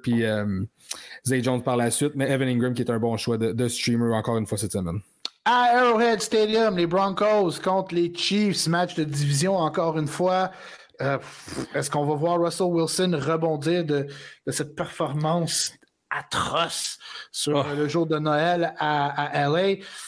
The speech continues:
Speaker 2: A? Euh, on s'excuse, Dave Roy, de t'avoir conseillé Russell Wilson.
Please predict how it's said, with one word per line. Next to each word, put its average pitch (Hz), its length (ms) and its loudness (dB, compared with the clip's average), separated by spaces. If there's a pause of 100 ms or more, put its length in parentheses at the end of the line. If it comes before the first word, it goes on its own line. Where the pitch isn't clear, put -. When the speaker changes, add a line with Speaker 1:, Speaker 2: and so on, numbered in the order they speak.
(120)
Speaker 2:
A? 147 60 -2
Euh, 139 580 0 (540)
on 143 640 0
s'excuse, 208 580 0
Dave 190 240 0
Roy, 190 300 2
de 175 80 0
t'avoir 165 400 0
conseillé 165 480 0
Russell 151 300 0
Wilson. 156 760 0